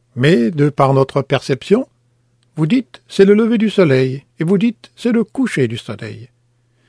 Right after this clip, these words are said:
Il y a donc ce genre de choses dans la Bible, mais rien dans la Bible ne contredit la science et rien dans la Bible ne contredit l'histoire. Et rien dans la Bible ne contredit la promesse que Dieu a faite,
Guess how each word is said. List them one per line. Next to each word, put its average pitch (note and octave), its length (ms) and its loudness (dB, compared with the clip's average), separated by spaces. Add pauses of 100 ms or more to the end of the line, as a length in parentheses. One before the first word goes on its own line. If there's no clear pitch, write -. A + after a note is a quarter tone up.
(160)
Il F#3 80 2
y G3+ 60 6
a G3+ 40 6
donc C4 260 0
ce F#3+ 140 2
genre G#3+ 220 2
de F#3 100 4
choses B3 320 -2
dans E3 100 2
la D3+ 120 2
Bible, D#3+ 400 0 (320)
mais F3+ 100 4
rien A3 240 2
dans G#3+ 100 4
la F#3+ 120 4
Bible F#3+ 340 2
ne F3+ 100 6
contredit G3 640 2
la E3+ 120 4
science F3+ 460 0
et E3+ 60 4
rien E3+ 240 2
dans G3+ 100 4
la F3 120 2
Bible E3 320 0
ne D3 100 2
contredit F3+ 600 0
l'histoire. - 760 -6
Et B2 140 0
rien A2+ 260 2
dans D3 140 2
la C3 100 0
Bible G#3 260 0
ne G3 100 6
contredit G#3+ 760 0 (160)
la D3 160 0
promesse G#3+ 680 0
que F#3 120 2
Dieu E3 280 4
a E3+ 80 4
faite, - 520 -4